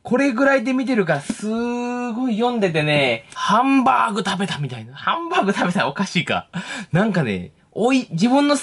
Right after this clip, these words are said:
きな料理にしてくれたっていう感じですね。ピンポンという、要は、い-、僕らからしたらそんな美味しいと思わないような料理を、すごいテクニック、あるいはその作家性を持ってし、作家性というエッセンスを持って、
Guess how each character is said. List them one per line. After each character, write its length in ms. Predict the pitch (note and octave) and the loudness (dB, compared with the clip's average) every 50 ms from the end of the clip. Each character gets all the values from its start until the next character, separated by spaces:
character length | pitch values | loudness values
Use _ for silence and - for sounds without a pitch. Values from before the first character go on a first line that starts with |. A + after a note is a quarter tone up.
| - - | -4 -6
き 120 | - D#4+ | -4 0
な 120 | D4+ D4+ B3 | 2 2 2
料 380 | G3 E3+ G#3+ A#3 A#3+ A#3 G#3 | 2 2 4 4 4 4 4
理 240 | F3 D#3+ B2+ G#2 - - | 2 0 -2 -6 -8 -8
に 220 | C#3+ D3 D3+ D#3+ | -6 -6 -4 -4
し 60 | F3 - | -6 -4
て 120 | D4 D4 | -6 -4
く 140 | D4 - D#4 | -2 0 0
れ 100 | D4 - | 0 2
た 120 | C#4 - | 2 0
っ 80 | - - | 0 -2
て 140 | _ - B2+ | _ -6 -6
い 40 | |
う 40 | A2+ - | -4 -4
感 120 | G#2+ G2 | -4 -4
じ 100 | F#2+ F#2 | -6 -8
で 40 | - | -8
す 40 | G2+ | -8
ね。 180 | F#2+ F2 - _ _ _ _ _ _ _ _ _ _ _ _ _ _ _ _ _ - - - - _ - | -10 -10 -10 _ _ _ _ _ _ _ _ _ _ _ _ _ _ _ _ _ -20 -20 -20 -16 _ -4
ピ 160 | C4+ D#4 E4 | -2 -2 -2
ン 60 | E4 | -2
ポ 200 | - - - E3+ | -4 -2 -2 -2
ン 140 | C3+ A2+ G2 | -2 -2 -4
と 80 | - G#2+ | -4 -4
い 100 | A2+ A#2+ | -2 0
う、 200 | A#2 A2+ A2 G2 - _ - | 0 0 -2 -4 -6 _ -2
要 120 | E3+ F#3 | 0 2
は、 140 | D#3+ A#2+ - - | 2 2 0 -2
い-、 80 | E3+ F3 - _ - | -6 -8 -10 _ -14
僕 440 | - - C#3+ C#3 G#3 A#3 - B3+ B3+ A3 | -10 -6 -2 0 0 0 2 2 2 4
ら 120 | F#3+ D3+ | 4 2
か 120 | C#3 C3 A2+ | 2 2 0
ら 100 | A#2 - | 0 0
し 40 | |
た 60 | B2 A2 | -2 -4
ら 60 | A2 | -2
そ 160 | - G#3+ B3 | 0 0 0
ん 120 | C4+ C#4 | 0 2
な 140 | C#4 C4+ B3+ | 2 2 2
美 80 | A3+ A3+ | 2 2
味 160 | A#3 A3+ A3 | 0 -2 -2
し 80 | - D4 | -4 -4
い 80 | C#4+ G#3 | -2 0
と 100 | G3 G#3 | 2 2
思 160 | A3+ B3 C4 | 4 4 4
わ 80 | C4+ | 4
な 120 | B3+ G#3+ E3 | 4 2 0
い 60 | D3 | 0
よ 120 | F3 E3+ | 0 -2
う 20 | D3+ | -2
な 100 | A#2+ A2 | -2 -2
料 160 | C#3 D#3 C#3+ | -2 -2 -2
理 140 | A2+ G#2+ G#2+ | -2 -2 -4
を、 120 | G#2 G#2+ - - - - - | -6 -8 -10 -14 -20 -20 -16
す 300 | - - - C4+ D4 D4+ | -12 -8 -4 -2 -2 0
ご 260 | C4+ C#4+ F#4 F#4+ E4+ | 2 4 4 4 4
い 220 | B3 F3 - - _ _ _ _ _ _ _ _ _ _ _ _ _ _ _ _ _ _ | 2 -2 -6 -10 _ _ _ _ _ _ _ _ _ _ _ _ _ _ _ _ _ _
テ 140 | - C4 - | -6 -6 -4
ク 140 | - C4 B3 | 0 2 4
ニ 240 | G3+ D3+ G#2 - _ | 4 4 2 -2 _
ッ 60 | _ - | _ -10
ク、 240 | G#2 F#2+ - - - | -8 -8 -8 -8 -4
あ 120 | - D#3 F3+ | -4 -2 0
る 80 | G#3 | 0
い 100 | G3 D#3 | 0 0
は 320 | C#3+ B2 G#2+ F2+ - - - | 2 2 0 0 -2 -6 -12
そ 120 | - - D#3 | -6 -4 -2
の 160 | C#3+ C#3 C3 B2 - - | -2 -2 -4 -6 -10 -8
作 240 | - F#3 F#3 - - | -4 -4 -4 -4 -2
家 100 | - F#3 | -4 -2
性 240 | - F#3 F#3 F#3 F#3 | 2 4 4 6 6
を 80 | F#3+ F#3+ | 6 4
持 120 | G3+ A3 | 4 0
っ 80 | - - | -2 -4
て 140 | _ - C3+ | _ -12 -12
し、 180 | - - - _ | -12 -12 -18 _
作 320 | - - - G#3 G3 - - | -20 -12 -6 -6 -6 -4 -4
家 100 | G3 F#3+ | -4 -2
性 200 | - G#3+ G#3+ F#3+ | 0 0 0 2
と 60 | F#3 | 2
い 100 | D3 C3+ | 2 2
う 40 | - - | 2 0
エ 40 | |
ッ 40 | G3 | 0
セ 180 | F#3 - F3+ D#3 | 0 0 -2 -2
ン 60 | C#3+ | -2
ス 100 | - C3 | 0 -2
を 60 | A#2 | 0
持 140 | A#2+ C3 B2+ | 0 0 0
っ 60 | - | -2
て、 300 | _ - B2+ G#2+ F2+ - | _ -4 -2 -2 -2 -4